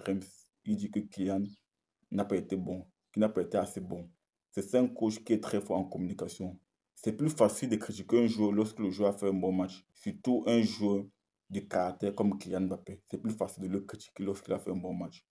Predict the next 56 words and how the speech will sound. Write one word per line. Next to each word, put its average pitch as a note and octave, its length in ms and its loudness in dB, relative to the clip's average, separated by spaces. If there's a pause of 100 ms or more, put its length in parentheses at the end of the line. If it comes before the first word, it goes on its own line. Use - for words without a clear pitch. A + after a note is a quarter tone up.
(680)
Donc, G2+ 360 4 (440)
moi, A#2 120 4
je A2+ 60 2
trouve G#2+ 260 -2
que G#2+ 80 0
Luis G2 240 2
Enrique, F#2+ 360 -2 (260)
il G#2 120 4
est G2+ 200 0
très G#2+ 260 -2
fort G2+ 260 -2
en F#2 80 0
communication. F#2 760 -6 (220)
Il A#2 120 0
sait A2+ 260 0
quoi G#2+ 280 8
dire G2 340 -4 (380)
devant F#2+ 240 0
la F#2+ 120 4
presse. - 460 -6 (200)
Il A2 120 0
sait A2+ 100 4
se A2 120 2
taire G#2+ 300 2
lorsqu'il G#2+ 280 -2
faut G2+ 100 -6
se G2 120 -6
taire. G2 340 -4 (180)
Il G#2+ 100 -2
sait A2 140 4
parler G2 320 0
lorsqu'il G#2 300 -4
faut - 100 -4
parler. E2+ 420 -6 (280)
Contrairement G2+ 580 4
à G2+ 80 4
Christophe G#2 340 -2
Galtier F#2+ 280 0
qui G#2 80 -4
n'a F#2+ 100 2
pas F2+ 140 0
su - 160 -8
le E2+ 100 -4
faire. - 220 -12
Christophe A2 260 -4
Galtier, G2+ 380 -6
comme G#2 180 0
je F2 80 -6
l'ai F2+ 100 -2
dit, F#2 140 -4 (160)
il G#2 60 -4
disait F#2+ 260 -2
tout G2 220 -2
à F#2+ 40 6
la F2 100 -4
presse. - 340 -8